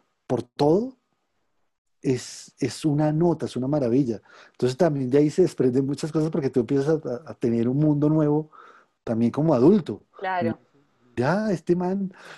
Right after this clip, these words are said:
Speaker 1: eh, se chifló con ese caracolito. Entonces, ponle que en estos días con el, el enano, entonces, eh, me empecé a hacer fotografías macro y veía por ahí zancudos y yo iba y hacía la fotografía macro, que no, no,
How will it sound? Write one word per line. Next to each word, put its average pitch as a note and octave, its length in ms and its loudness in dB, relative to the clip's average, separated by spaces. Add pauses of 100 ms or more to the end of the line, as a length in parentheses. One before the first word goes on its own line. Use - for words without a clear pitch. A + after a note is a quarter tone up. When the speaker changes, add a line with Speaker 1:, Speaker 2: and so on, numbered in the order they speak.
(180)
Speaker 1:
eh, F3+ 220 4
se F3 240 0
chifló D#3 560 0
con F3 240 -2
ese F#3+ 160 -2
caracolito. D3 640 0
Entonces, A#2 240 -6
ponle E3+ 220 6
que - 260 2 (300)
en C#3+ 160 2
estos E3+ 280 2
días F#3 280 2
con F3 180 4
el, C#3 240 2
el B2+ 160 0
enano, B2+ 380 0
entonces, F3+ 360 0 (180)
eh, C3 180 -6
me C3+ 80 2
empecé B2+ 260 0
a - 20 -2
hacer D3+ 140 0
fotografías C#3+ 580 2
macro E3+ 480 2 (380)
y D#3 80 0
veía C3+ 300 4
por E3+ 120 2
ahí C#3 120 4
zancudos E3 680 4
y C3+ 320 -2 (300)
yo C3+ 220 2
iba D#3+ 260 4
y E3+ 160 2
hacía C3+ 300 -2
la D#3+ 100 0
fotografía C#3 540 0
macro, D#3+ 320 -2
que F#3 100 0
no, C3 300 -2
no, A#2+ 240 -2